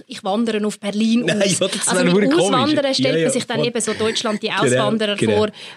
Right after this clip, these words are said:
Speaker 1: wo man dann, äh, wo dann die Leute merken, ah was, die reden gar nicht Deutsch da.
Speaker 2: Jawohl.
Speaker 1: Mhm.
Speaker 2: Sibyl, welches
Speaker 1: Jawohl,
Speaker 2: nimmst du?
Speaker 1: ich.
Speaker 2: Du bist dran.
Speaker 1: Ich nehme da die halbgoldene Mitte.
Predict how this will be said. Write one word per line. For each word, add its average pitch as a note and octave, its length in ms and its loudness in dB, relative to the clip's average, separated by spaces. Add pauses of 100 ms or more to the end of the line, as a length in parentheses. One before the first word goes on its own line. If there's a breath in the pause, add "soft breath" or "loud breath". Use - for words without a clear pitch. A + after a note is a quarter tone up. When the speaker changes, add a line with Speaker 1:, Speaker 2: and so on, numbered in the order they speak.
Speaker 1:
wo A3 80 0
man G#3 140 2
dann, G3+ 220 -2
äh, F#3 460 -4
wo G3+ 120 -6
dann G3+ 200 -4
die G#3+ 120 -6
Leute G#3+ 180 -4
merken, G3+ 420 -6
ah G#3+ 140 -8
was, D4 240 -2
die D#4+ 80 0
reden A#3+ 260 0
gar G#3+ 160 -2
nicht G3+ 180 -2
Deutsch D#4+ 360 0
da. B2+ 120 2
Speaker 2:
Jawohl. G#2 480 2
Speaker 1:
Mhm. G2 280 -6 (480 loud breath)
Speaker 2:
Sibyl, A#2+ 340 2
welches G#2+ 300 4
Speaker 1:
Jawohl, G#2 300 4
Speaker 2:
nimmst - 160 -2 (120)
du? A3 60 -4
Speaker 1:
ich. G#3+ 180 0
Speaker 2:
Du G#2+ 100 0
bist G#2+ 240 0
dran. F#2 260 2 (140)
Speaker 1:
Ich A#3 220 -8
nehme A3+ 280 -2
da G#3 200 0
die G#3 300 -6
halbgoldene A3+ 760 0
Mitte. D#4+ 320 -4